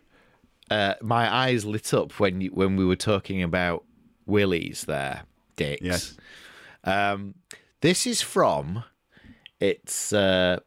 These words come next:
Speaker 1: the ninth of January. Right,
Speaker 2: Gotcha.
Speaker 1: here we go. Uh, oh,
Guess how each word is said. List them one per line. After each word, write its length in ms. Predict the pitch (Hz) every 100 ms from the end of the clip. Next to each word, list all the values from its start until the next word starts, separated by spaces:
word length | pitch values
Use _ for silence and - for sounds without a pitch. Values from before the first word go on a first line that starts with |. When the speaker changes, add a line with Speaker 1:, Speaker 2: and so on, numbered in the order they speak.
| _ _
Speaker 1:
the 120 | -
ninth 440 | 90 98 95 87 -
of 420 | 87 78 - - _ -
January. 540 | 107 98 85 80 - - - -
Right, 220 | 143 131
Speaker 2:
Gotcha. 120 | 98 -
Speaker 1:
here 180 | 175 185
we 80 |
go. 380 | 147 107 123 147 _ _ _ - - - _ _ _ -
Uh, 280 | - - -
oh, 320 | 220 226 117